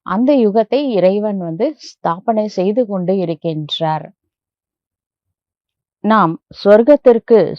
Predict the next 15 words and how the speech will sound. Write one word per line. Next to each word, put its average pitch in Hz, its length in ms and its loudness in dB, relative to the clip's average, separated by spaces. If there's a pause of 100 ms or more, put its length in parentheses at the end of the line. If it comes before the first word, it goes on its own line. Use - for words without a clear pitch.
செல்வோம் 240 460 4
என்று 202 640 0 (580)
இந்த 214 340 0
கிளாஸ் 214 540 -6
கேட்கறதுக்கு 220 580 -2
முன்னாடி 190 440 -4
யாருமே 196 540 -4
நினைச்சு 214 420 -2
கூட 185 220 -6 (100)
பார்த்திருக்க 170 500 -6
மாட்டாங்க. 156 440 -10 (1300)
அதாவது 214 840 -2 (220)
இந்த 185 520 -2
கீதையில 247 540 0
சொல்லப்பட்டிருக்க, 175 960 -6